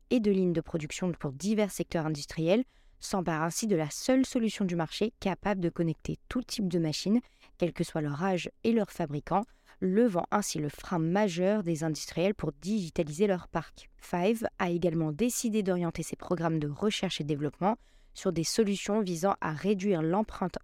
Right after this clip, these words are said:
environnementale de ses clients. Avec cette acquisition, Five souhaite déployer les solutions d'Easyscope à l'échelle internationale grâce à son réseau de clients industriels répartis dans près de vingt-cinq pays. On parle maintenant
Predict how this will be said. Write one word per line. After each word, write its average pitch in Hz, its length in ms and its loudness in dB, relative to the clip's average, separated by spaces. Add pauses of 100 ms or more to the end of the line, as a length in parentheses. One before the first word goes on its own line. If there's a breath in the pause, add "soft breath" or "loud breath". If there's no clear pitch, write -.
environnementale 196 760 0
de 165 100 0
ses 220 220 -2
clients. - 380 -2 (800 soft breath)
Avec 196 280 2
cette - 180 -6
acquisition, 190 720 -4 (100)
Five 196 480 0
souhaite - 380 -4
déployer 220 500 2
les 180 80 2
solutions 175 540 -2
d'Easyscope 185 760 -4 (420 loud breath)
à - 80 -2
l'échelle 170 380 -2 (140)
internationale 202 800 0 (320 soft breath)
grâce 208 380 0
à 190 40 -4
son 185 180 -2
réseau 165 260 0
de 151 100 -2
clients 165 320 -2 (200)
industriels 196 640 2 (120)
répartis 185 540 -2
dans 170 120 0
près - 240 -2
de 185 80 4
vingt-cinq 190 540 -2
pays. 170 240 -2 (800)
On 220 100 2
parle 190 220 0
maintenant 214 340 4